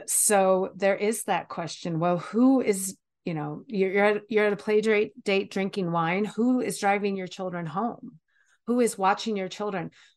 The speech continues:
Personally, that was a huge reason I knew I had to quit. You know, I, I am the default parent. My, if something were to happen, I could,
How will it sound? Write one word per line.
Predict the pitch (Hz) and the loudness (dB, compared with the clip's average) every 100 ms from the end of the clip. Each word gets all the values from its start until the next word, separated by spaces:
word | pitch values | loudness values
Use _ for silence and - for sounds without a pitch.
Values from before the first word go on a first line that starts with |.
| _ | _
Personally, | 247 311 311 285 202 180 190 - | -2 0 0 -2 -2 -4 -8 -8
that | - 214 | -4 -4
was | 220 - | -4 -8
a | |
huge | 226 - 247 254 262 220 - - | -10 -4 0 2 2 0 -8 -4
reason | 208 233 226 175 165 - | -2 -2 -2 -4 -6 -6
I | 190 | -2
knew | 196 226 | 0 0
I | 240 | 0
had | 180 175 | -4 -6
to | 190 | -8
quit. | - 254 294 160 - _ _ _ _ _ _ _ | -8 -8 -6 -8 -14 _ _ _ _ _ _ _
You | 202 | -8
know, | 196 | -4
I, | 214 240 247 - | 0 0 -2 -2
I | 240 - | -2 0
am | 254 285 | 2 4
the | 214 | 2
default | 208 175 - 165 165 | -2 -8 -6 -8 -8
parent. | - 160 - - - - - | -12 -12 -12 -18 -20 -20 -6
My, | 214 247 - - _ | 0 0 -2 -10 _
if | 220 | -6
something | 214 269 269 294 262 | -2 -2 0 0 0
were | 214 | -2
to | 208 196 | -6 -10
happen, | - 165 - 220 247 294 _ _ _ _ _ _ _ _ _ _ _ _ _ _ _ _ _ - | -10 -12 -6 -4 -2 -6 _ _ _ _ _ _ _ _ _ _ _ _ _ _ _ _ _ -12
I | 190 | -6
could, | 220 - 214 | -6 -4 -6